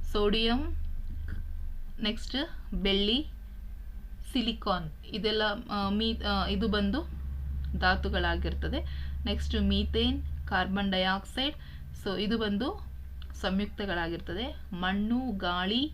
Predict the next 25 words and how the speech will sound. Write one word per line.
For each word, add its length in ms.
ನೆಕ್ಸ್ಟ್ 300
ರಕ್ತ, 380
ಇದು 220
ಒಂದು 320
ಮಿಶ್ರಣವಾಗಿರ್ತದೆ. 1000
ನೆಕ್ಸ್ಟ್ 260
ಇಪ್ಪತ್ತೊಂದನೇ 560
ಪ್ರಶ್ನೆ, 360
ದ್ರವ್ಯದ 480
ಸ್ಥಿತಿ 280
ಬದಲಾವಣೆಗಳನ್ನ 1000
ಹೆಸರಿಸಿ. 540
So 80
ಇಲ್ಲಿ 140
ಘನದಿಂದ 500
ದ್ರವಕ್ಕೆ, 580
ದ್ರವದಿಂದ, 500
so 140
ಇದು 240
ಸಿ 320
ಅಂಡ್ 240
ಡಿ, 240
ಇದು 220
ಉತ್ಪತನ 480
ಆಗಿರ್ತದೆ. 680